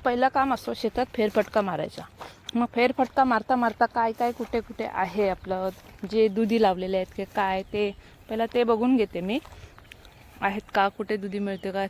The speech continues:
तो बघा, तो एक दुधी आहे, तो काढते आता थोड्या वेळाने. शेतात पहिला फेरफटका मारून घेते,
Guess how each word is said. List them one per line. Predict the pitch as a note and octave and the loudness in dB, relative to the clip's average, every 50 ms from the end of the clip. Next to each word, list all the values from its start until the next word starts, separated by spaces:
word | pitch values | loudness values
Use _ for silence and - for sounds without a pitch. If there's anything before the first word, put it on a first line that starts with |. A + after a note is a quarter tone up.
| F#3+ | -4
तो | - A3 | -6 -8
बघा, | G#3 G3 F#3+ F3+ - | -6 -6 -8 -8 -8
तो | F#3+ | -10
एक | F#3+ F#3+ F3 F3+ | -10 -10 -10 -14
दुधी | F#3 E3+ F#3+ G3+ | -12 -8 -6 -6
आहे, | G3 G3 F3+ E3 G3+ A#3 C4+ - - - - - - - - - - - - | -6 -6 -6 -6 -8 -10 -10 -12 -18 -20 -20 -20 -20 -20 -20 -20 -20 -12 -10
तो | A#3 A3+ - | -10 -10 -8
काढते | - G#3+ G#3 G3+ - - A#3+ | -6 -6 -6 -4 0 0 0
आता | A3+ A3 - A3+ A#3+ C4+ - | 0 0 -2 -4 -4 -4 -6
थोड्या | A#3 G3+ G3+ G3+ | -6 -6 -4 -4
वेळाने. | G3+ G3 G3 G3 G#3+ B3+ D4+ - - - - - - - - - - - - - - - - - - - - - - - - - - - - - - - - _ _ _ - - - - | -6 -6 -4 -4 -4 -4 -6 -8 -12 -20 -20 -20 -20 -20 -20 -20 -20 -20 -20 -20 -20 -20 -20 -20 -18 -18 -18 -18 -20 -20 -20 -20 -20 -20 -20 -20 -20 -20 -20 _ _ _ -20 -18 -8 -4
शेतात | - A#3 - - - B3+ - - | -4 -4 -2 -2 -4 -6 -4 -2
पहिला | C4 B3 B3 B3+ - | -2 0 0 -2 -2
फेरफटका | - A#3+ A#3+ B3 - B3 - - - - | -4 -4 -4 -4 -4 -6 -6 -4 -2 0
मारून | B3 A#3 G#3+ G3+ G3+ | 0 0 0 -2 -4
घेते, | F#3+ F#3 E3+ - G3 A3 | -6 -8 -8 -8 -8 -8